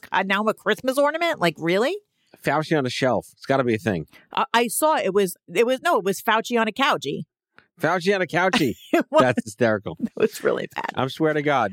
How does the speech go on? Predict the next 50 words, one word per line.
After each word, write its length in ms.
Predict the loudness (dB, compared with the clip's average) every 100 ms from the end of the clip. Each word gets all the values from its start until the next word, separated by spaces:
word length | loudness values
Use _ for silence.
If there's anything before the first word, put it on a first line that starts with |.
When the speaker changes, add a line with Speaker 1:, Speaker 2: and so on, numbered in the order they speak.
| -4
Speaker 2:
Like, 160 | 0 0
Speaker 1:
I 20 |
did 140 | 2 0
not 160 | 2
Speaker 2:
retail, 160 | 2 2
Speaker 1:
make 80 | 4
that 40 | 2
up. 100 | -2 _ _
Speaker 2:
retail 220 | 0 4 4
Speaker 1:
Listen, 220 | 2 0
Speaker 2:
geniuses. 640 | 0 0 0 -2 -2 -6 -12 -4
Speaker 1:
and 180 | -2 0
I, 180 | -2 -2
I, 100 | -6 -4
th-, 140 | -6 -6
th-, 160 | -6
they 160 | 0 0
just 280 | 2 -2 -2
jump 320 | 2 2 2
on 120 | -2 -4
it. 100 | -2
They 100 | 0
just 220 | 2 0 -4
jump 280 | 0 2 2
on 160 | -2
that 180 | -2 -2
shit. 220 | -2 -4 -6 _ _ _ _
Speaker 2:
Speaking 460 | -14 -6 -4 0
of 100 | 0
the 120 | 0 0
earth 220 | 0 0 -2
in 140 | -2
perpetual 680 | -2 -4 -2 -2 0 0 0
doom, 420 | 0 0 0 -6 -8 _ _ _ _ -2
our 160 | -2 0
Sir 180 | -2
Moment 400 | 0 2 0 -2
poll 440 | 0 0 2 0 -2
is 400 | 0 2 0 -4
right 400 | -6 0 0 0 -2
there 460 | 0 2 2 0 -2
Speaker 1:
With 300 | 0 0 0
Speaker 2:
to 100 | 0
Speaker 1:
doom. 100 | 2
Speaker 2:
get 120 | 2 0
the 80 | -6
sentiments 840 | -2 -2 0 0 0 0 -6 -6
of 260 | -2 -4 -2
doom 460 | 0 2 2 0 -2 0
Speaker 1:
Doom. 300 | 0 0